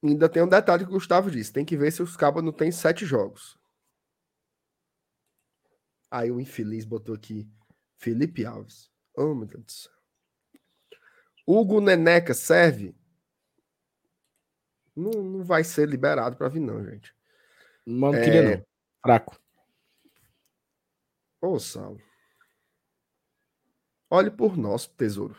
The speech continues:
Speaker 2: Ó, tá aqui no ponto,
Speaker 1: Isso,
Speaker 2: viu?
Speaker 1: isso aí é que nem um amigo meu lá do, do, do Crato,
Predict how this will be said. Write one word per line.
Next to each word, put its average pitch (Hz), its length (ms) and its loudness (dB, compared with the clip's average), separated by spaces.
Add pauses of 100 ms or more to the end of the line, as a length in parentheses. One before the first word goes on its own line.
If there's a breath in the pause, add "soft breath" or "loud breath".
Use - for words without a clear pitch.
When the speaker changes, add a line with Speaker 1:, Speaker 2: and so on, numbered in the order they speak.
(1700)
Speaker 2:
Ó, 160 260 12
tá - 180 6
aqui 190 180 4
no 202 120 6
ponto, - 160 4
Speaker 1:
Isso, 135 80 4
Speaker 2:
viu? 202 60 8
Speaker 1:
isso 190 140 8
aí 214 120 12
é 214 120 10
que 214 140 4
nem 214 180 10
um 214 80 8
amigo 180 300 4
meu 147 220 6
lá 139 120 6
do, 127 300 0
do, 110 220 -8
do 113 180 -10
Crato, 151 440 2